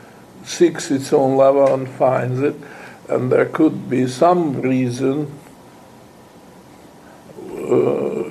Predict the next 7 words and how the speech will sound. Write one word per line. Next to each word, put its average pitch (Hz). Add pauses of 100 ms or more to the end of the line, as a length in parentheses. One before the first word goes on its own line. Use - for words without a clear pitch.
(140)
causing 151
interest 143
to 139
deviate 139 (560)
from 135
the 127 (880)
equilibrium 147